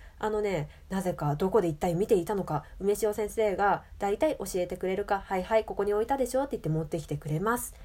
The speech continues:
はい、そんな梅塩先生と葉月さんはギブアンドテイクな関係でもあります。はい、そんな感じで葉月さんお送りさせていただきました。いかがだったでしょうか？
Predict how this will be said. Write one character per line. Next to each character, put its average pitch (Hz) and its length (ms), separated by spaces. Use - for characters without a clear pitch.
は 165 140
い、 156 60
そ 175 140
ん 185 120
な 208 220
梅 190 220
塩 190 200
先 185 200
生 170 220
と 185 120
葉 185 120
月 156 180
さ 143 120
ん 165 100
は 220 160
ギ 170 100
ブ 151 100
ア 151 60
ン 147 40
ド 151 80
テ 233 140
イ 240 60
ク 254 80
な 277 120
関 190 200
係 139 280
で 269 80
も 294 200
あ 147 120
り 135 160
ま 202 240
す。 - 140
は 262 160
い、 - 180
そ 233 160
ん 220 40
な 233 100
感 220 180
じ 208 60
で 214 180
葉 226 100
月 208 220
さ 170 160
ん 156 160
お 208 120
送 202 180
り 196 100
さ 202 100
せ 196 140
て 202 280
い 226 80
た 247 100
だ 247 100
き 254 80
ま 269 140
し - 60
た。 233 260
い 220 80
か 214 120
が 208 120
だ 202 100
っ 202 60
た - 120
で 214 100
し - 120
ょ 330 60
う 330 60
か？ 320 300